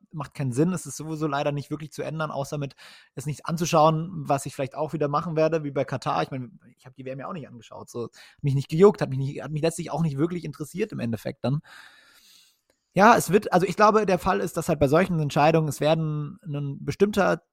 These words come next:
Schlag von Fan, von Fußballfan wird halt praktisch diesen Weltfußball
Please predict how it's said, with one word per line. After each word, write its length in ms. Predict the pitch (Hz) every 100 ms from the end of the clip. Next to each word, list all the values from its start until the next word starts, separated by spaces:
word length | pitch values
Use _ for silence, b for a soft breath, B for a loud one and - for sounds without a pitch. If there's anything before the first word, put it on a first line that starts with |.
| _ _ _ _ _ _
Schlag 400 | - 156 170 -
von 160 | 156
Fan, 500 | 131 147 160 202 202
von 120 | 190 -
Fußballfan 640 | - 180 165 - 147 135
wird 240 | 165 -
halt 220 | 156 143 135 _ _ -
praktisch 280 | 143 139 -
diesen 240 | 123 120
Weltfußball 720 | 135 180 180 156 - 135 131